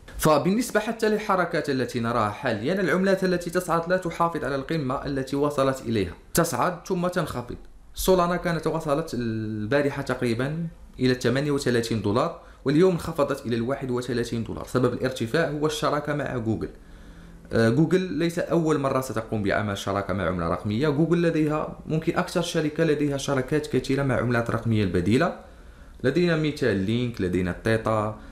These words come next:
لدينا سولانا، لدينا عملات عديدة عملت شراكة مع جوجل. فبالنسبة لي، الأمر الذي يجعلني ويعطيني أن السوق ممكن سينخفض أكثر بكثير، العملات الرقمية البديلة خلال هذه الفترة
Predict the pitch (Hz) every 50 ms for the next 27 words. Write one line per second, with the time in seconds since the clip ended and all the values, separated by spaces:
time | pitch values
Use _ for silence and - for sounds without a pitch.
0 | - - - - 95 101 95 95 87 - - 104 104 104 101 104 104 101 104 107
1 | 110 117 127 151 156 147 127 98 135 143 143 139 139 - 90 120 135 156 147 135
2 | 120 - 123 131 127 120 123 123 - - 117 113 117 123 127 123 - 147 147 -
3 | 110 110 107 104 95 104 123 127 131 - - - - 113 107 98 - 95 - -
4 | - - - - - 165 160 147 135 170 185 208 226 220 - 165 196 196 185 175
5 | 170 - - - - - - - - - - - - - - - - - - -
6 | - 127 127 - 175 196 190 180 165 165 160 160 165 160 151 123 120 - 143 147
7 | 139 131 127 123 123 113 - - - - - 107 110 113 110 101 92 - 139 135
8 | 123 120 113 - 113 110 110 107 104 104 104 - - - - 120 - - - 110
9 | 101 - - - - - - - - - - - 113 110 110 - 117 113 - 107
10 | 104 104 101 - 101 - 98 - - 95 - - 101 90 90 - - - 92 90
11 | - 175 208 247 - - - - - - - - - - - 101 117 147 185 214
12 | 202 202 185 165 170 165 170 160 156 151 143 135 139 135 160 180 185 185 - 160
13 | 143 139 131 120 117 120 123 120 117 113 110 107 104 - - - 117 113 - 160
14 | 160 156 151 180 196 - - -